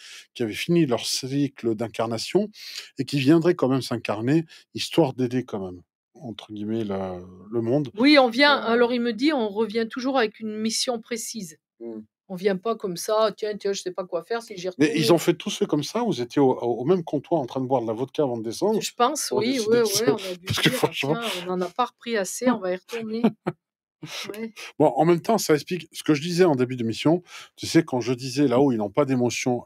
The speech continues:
Speaker 1: euh, ils ont de l'amour inconditionnel, entre guillemets, encore que c'est galvaudé, mais sans l'attachement, ça explique aussi pourquoi,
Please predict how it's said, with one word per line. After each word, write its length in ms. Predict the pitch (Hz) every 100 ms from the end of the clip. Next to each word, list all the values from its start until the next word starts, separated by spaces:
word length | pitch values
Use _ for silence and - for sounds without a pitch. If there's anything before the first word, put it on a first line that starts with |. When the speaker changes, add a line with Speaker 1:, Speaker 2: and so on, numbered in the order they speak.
| -
Speaker 1:
euh, 420 | 104 107 98 98 95 - - - -
ils 180 | 127 127
ont 40 |
de 100 | 120
l'amour 280 | 131 151 156
inconditionnel, 760 | 139 - 127 123 - 127 135 110
entre 180 | 110 -
guillemets, 180 | 113 123
encore 280 | 104 101 -
que 40 |
c'est 160 | - 107
galvaudé, 480 | 113 110 117 117 110 - - _
mais 100 | 107
sans 180 | - 165
l'attachement, 680 | 156 139 - - - 156 190 - - -
ça 220 | - 156
explique 340 | 160 - 196 165
aussi 260 | - -
pourquoi, 640 | - - - - 151 190